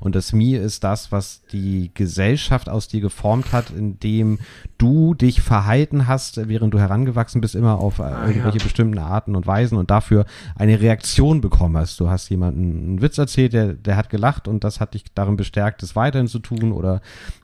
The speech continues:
Speaker 1: vielleicht warst du ein
Speaker 2: Ja.
Speaker 1: brutales Kind und hast mal jemanden, weiß ich nicht, eine geballert, weil er die Schaufel geklaut hat und dann hat der geweint und das hat dich dann aber auch wiederum geprägt, dass du weißt, okay,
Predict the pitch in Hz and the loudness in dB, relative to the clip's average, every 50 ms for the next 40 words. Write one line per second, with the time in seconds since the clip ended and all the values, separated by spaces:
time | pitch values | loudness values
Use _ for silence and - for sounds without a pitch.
0 | _ - - - 98 90 92 98 - - 98 95 - - 104 95 - 98 - - | _ -8 -2 0 0 2 0 0 2 2 2 2 4 4 2 4 4 4 4 6
1 | 104 98 90 92 92 - - - 127 135 131 - 107 101 101 101 - - 107 95 | 6 6 2 2 0 -2 0 2 2 2 4 2 2 2 2 2 0 0 -2 0
2 | 95 95 98 98 98 98 87 85 95 92 92 92 82 87 87 - - 95 85 82 | 0 0 0 0 0 0 0 0 0 -2 -2 -2 -6 -8 -10 -8 -8 -8 -6 -8
3 | 76 62 90 90 98 95 87 82 90 - 78 95 92 90 87 90 - 92 98 87 | -6 -2 -2 0 2 2 0 0 -2 -2 -2 0 0 0 0 -2 -4 -8 -14 -16
4 | 85 87 82 85 - - 104 110 120 117 107 107 101 98 101 87 90 - - 127 | -14 -8 -6 0 0 2 2 4 2 2 2 2 2 2 2 0 2 2 4 4
5 | 147 160 - 156 135 127 120 - - 117 110 123 120 - 120 117 - 113 107 101 | 4 4 4 2 2 2 6 6 6 6 6 2 0 0 -2 -2 -2 -2 -4 -2
6 | 92 101 98 98 98 - - 104 95 87 92 82 101 104 123 139 143 135 - 104 | 0 0 0 0 -2 -2 -2 -4 -2 -2 -2 -2 0 0 2 2 0 0 -2 -4
7 | 101 95 98 95 - - 95 - - 101 - - 92 87 82 90 95 71 104 107 | -4 -2 -4 -6 -6 -8 -12 -8 -8 -8 -6 -4 -4 -4 -4 -4 -2 -2 -2 -2
8 | - - 104 98 98 90 92 92 95 - - - - - - - - 98 - - | -2 -2 0 0 0 2 2 0 0 -2 -4 -12 -18 -12 -4 -2 2 4 4 4
9 | - 117 117 127 - - 104 - - 104 95 104 95 101 107 - 104 101 - - | 4 4 2 2 0 -2 -4 -4 -4 -4 -2 0 0 0 -2 -4 -6 -10 -8 -6